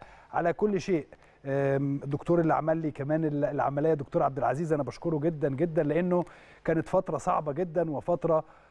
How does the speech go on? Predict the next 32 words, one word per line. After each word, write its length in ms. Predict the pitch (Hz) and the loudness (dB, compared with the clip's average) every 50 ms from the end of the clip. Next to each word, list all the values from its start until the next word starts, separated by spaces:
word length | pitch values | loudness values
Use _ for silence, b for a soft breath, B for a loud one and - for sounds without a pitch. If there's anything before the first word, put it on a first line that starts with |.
| b b b | b b b
أم، 800 | 156 143 143 139 139 135 135 131 127 123 120 123 123 123 120 - 135 | -2 0 2 2 2 2 0 0 -2 -2 -4 -4 -6 -6 -8 -6 -2
بالنسبة 460 | 147 160 165 165 151 135 135 175 185 | 0 2 2 2 2 2 4 4 4
لي 120 | 190 180 | 4 2
كانت 460 | - - 175 180 180 165 - - - 160 | 2 2 2 2 2 0 -4 -4 -4 -2
من 500 | 143 143 143 147 165 170 170 170 170 - - | -2 -2 0 0 0 2 2 0 -2 -2 0
أصعب 360 | 190 202 - 190 160 160 151 | -2 -2 0 0 -2 -2 -2
الفترات 460 | 151 139 - 143 - 151 151 180 - - | -4 -6 -6 -8 -6 -2 -2 -2 -2 -2
اللي 120 | 160 160 | -2 -2
أنا 100 | 175 185 | 0 0
عديت، 340 | 156 147 143 127 139 175 165 147 143 - - | 2 0 0 0 0 -2 0 -2 -4 -8 -4
اللي 140 | 139 135 123 | -2 0 2
عديت 380 | 123 139 131 123 151 175 185 | 2 0 0 -2 -2 -2 -2
بيها 320 | 151 139 170 180 151 147 139 | -2 -4 -4 -2 -2 -2 -4
في 100 | - - | -4 -4
حياتي 360 | - 131 143 165 - - - | -4 -2 -2 -2 -2 -4 -10
كلها. 420 | - 135 127 139 165 180 214 240 - - _ _ _ _ _ _ _ _ _ _ _ _ _ _ _ - B B B B B B B B B B B B B B - | -8 -6 -2 0 2 0 0 0 -4 -12 _ _ _ _ _ _ _ _ _ _ _ _ _ _ _ -20 B B B B B B B B B B B B B B 0
ولكن 540 | 135 151 196 247 - - 262 262 254 240 - - - | 2 2 2 2 2 0 -2 -2 -2 -4 -6 -6 -4
دايما 600 | 190 185 180 165 202 220 233 214 170 147 131 127 120 101 90 - _ | -2 -2 0 2 2 2 2 0 -2 -6 -10 -10 -14 -18 -20 -20 _
في 100 | - 160 | -10 -8
البيت 340 | 151 147 143 170 196 185 - | -6 -2 2 2 2 2 0
الكبير، 480 | 202 165 - - 147 156 180 208 240 208 - - - _ - | -4 -6 -4 -6 -6 -4 -2 -2 -4 -4 -8 -16 -20 _ -8
البيت 220 | - 143 202 185 | -2 -2 -2 -2
الكبير 340 | 226 - - 185 180 247 254 | -2 -2 -2 0 0 2 2
مش 200 | 240 226 - - | 0 0 0 2
ال-، 360 | 190 175 175 175 170 170 170 | 0 2 2 2 2 2 2
مش 160 | 160 143 - 165 | 2 0 -4 -4
البرنامج، 560 | 160 151 170 165 180 202 185 143 131 123 120 | -2 0 0 2 4 4 2 2 0 -4 -4
ولكن 340 | 123 139 175 180 - 175 170 | 0 0 0 0 0 -2 -2
البيت 280 | 156 139 175 208 - | -2 0 0 0 0
الكبير 380 | 202 - - 160 143 175 214 196 | -2 -6 -4 -4 -2 0 0 0
النادي 260 | 180 160 170 175 160 | 0 2 0 0 0
الأهلي. 280 | 135 127 - - - | 0 -2 -4 -6 -8